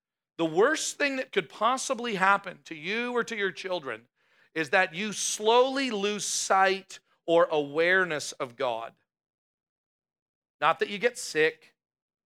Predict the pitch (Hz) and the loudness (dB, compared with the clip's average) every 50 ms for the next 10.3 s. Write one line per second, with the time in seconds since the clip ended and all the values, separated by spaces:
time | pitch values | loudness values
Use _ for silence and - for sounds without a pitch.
0 | _ - - 127 135 - 196 185 190 196 208 220 208 175 254 233 170 - 196 165 | _ -6 -4 -4 -4 -4 -6 -6 -6 -6 -4 -6 -6 -6 -8 -10 -6 0 2 4
1 | 156 156 156 160 156 160 160 151 160 - _ _ _ _ _ _ _ _ - 127 | 4 4 4 4 2 2 0 -2 -6 -20 _ _ _ _ _ _ _ _ 0 2
2 | 143 160 - - 240 240 220 226 233 - 190 214 208 170 156 160 175 170 _ _ | 2 2 2 0 -4 -2 -2 -6 -4 -2 0 2 2 2 2 0 -4 -10 _ _
3 | _ _ _ _ _ _ _ _ - 156 139 - 156 139 135 - _ - 156 165 | _ _ _ _ _ _ _ _ -8 -8 -8 -6 -6 -8 -8 -8 _ 0 0 0
4 | 160 - - - - - 220 220 247 277 269 214 160 151 131 113 104 - - - | 0 0 -12 -8 0 2 4 6 8 6 6 6 4 2 0 0 -2 -8 -12 -12
5 | - - _ _ _ _ _ - 156 151 135 180 175 175 165 165 165 - - - | -12 -14 _ _ _ _ _ -8 -6 2 4 4 2 2 0 -8 -8 -6 0 2
6 | 208 208 208 190 185 190 185 185 185 175 160 - - 180 180 180 185 185 180 - | 2 2 2 4 4 4 4 4 4 2 0 -4 -2 2 4 4 4 2 0 -6
7 | - - - 160 143 135 165 175 165 147 185 180 180 160 160 151 - 151 147 - | -12 -6 -4 -4 -2 0 -2 -4 -2 -4 -6 -8 -6 -6 -8 -8 -6 -8 -8 -2
8 | - 165 151 - - - 165 156 - - 151 147 135 - 170 170 170 170 170 151 | -2 -2 -2 -2 -8 -10 -10 -12 -10 -12 -12 -12 -12 -10 -10 -10 -10 -10 -14 -16
9 | - _ _ _ _ _ _ - 180 190 190 185 175 165 - - 139 135 120 113 | -16 _ _ _ _ _ _ 2 4 4 4 4 2 0 0 -4 -6 -6 -6 -6
10 | 107 117 107 104 110 - | -10 -12 -12 -12 -12 -18